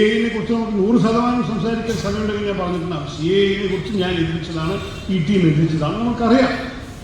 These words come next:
ഈ സിറ്റിസൺഷിപ്പ് അമെൻമെന്റ് ശരിക്കും നമ്മുടെ പൗരത്വത്തിനെ ബാധിക്കുന്ന ഒരു തീരുമാനം അവർ കൊണ്ടുവന്നു. അതും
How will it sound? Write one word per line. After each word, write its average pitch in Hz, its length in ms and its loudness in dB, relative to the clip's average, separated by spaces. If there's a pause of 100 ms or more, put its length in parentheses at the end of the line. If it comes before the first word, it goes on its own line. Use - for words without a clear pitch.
(120)
ഈ 180 120 2 (180)
സിറ്റിസൺഷിപ്പ് 220 480 4
അമെൻമെന്റ് 208 360 2
ശരിക്കും 208 460 0
നമ്മുടെ 214 360 0
പൗരത്വത്തിനെ 233 640 4
ബാധിക്കുന്ന 254 540 4
ഒരു 247 180 4
തീരുമാനം 202 400 0
അവർ 165 120 -2
കൊണ്ടുവന്നു. 165 480 -2
അതും 196 220 4